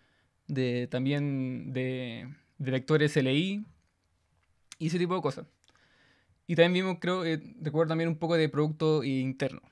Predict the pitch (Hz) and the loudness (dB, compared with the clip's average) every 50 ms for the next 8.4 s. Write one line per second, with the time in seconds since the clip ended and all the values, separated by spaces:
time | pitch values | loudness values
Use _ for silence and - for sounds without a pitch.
0 | _ _ _ _ _ _ _ _ - 160 147 151 151 160 151 139 143 143 156 156 | _ _ _ _ _ _ _ _ -16 -14 -12 -10 -6 -4 -4 -2 -2 -2 -4 -4
1 | 156 175 160 165 180 196 196 208 214 208 160 156 143 135 147 147 151 151 151 147 | -4 -4 -2 -2 -2 -2 -4 -4 -4 -4 -4 -2 -2 -2 -2 -2 -2 -2 -2 -4
2 | - 131 127 135 143 147 151 151 - - - - 135 139 139 - 151 135 139 135 | -4 -4 -2 -2 -2 -2 -2 -4 -6 -8 -10 -8 -6 -6 -4 -4 -4 -4 -6 -6
3 | - 135 135 139 135 135 127 123 123 123 123 120 - 127 135 139 135 135 139 165 | -4 -4 -4 -2 -2 -2 -2 -2 -2 -4 -6 -8 -8 -6 -6 -4 -4 -2 -2 -2
4 | 190 196 214 247 294 - _ _ _ _ _ _ _ _ - 160 147 143 147 147 | -2 -2 -2 -4 -6 -8 _ _ _ _ _ _ _ _ -8 -4 -2 -2 0 0
5 | 147 151 147 139 123 127 - 156 156 156 170 165 160 160 170 185 196 196 202 202 | 0 -2 -4 -4 -6 -6 -6 -8 -6 -4 -2 -2 0 0 -2 -4 -4 -4 -4 -4
6 | 208 202 175 160 156 156 156 151 147 147 143 - 139 139 139 139 135 127 - 135 | -2 -2 0 0 0 0 0 0 0 -2 -2 -2 -4 -4 -4 -4 -6 -6 -6 -6
7 | 131 135 139 135 123 123 123 - - 120 - 143 139 139 135 131 - - 123 123 | -4 -4 -4 -4 -4 -6 -6 -6 -10 -8 -6 -4 -4 -2 -4 -4 -6 -6 -8 -8
8 | 123 127 135 165 208 262 277 - | -6 -6 -6 -6 -8 -8 -10 -12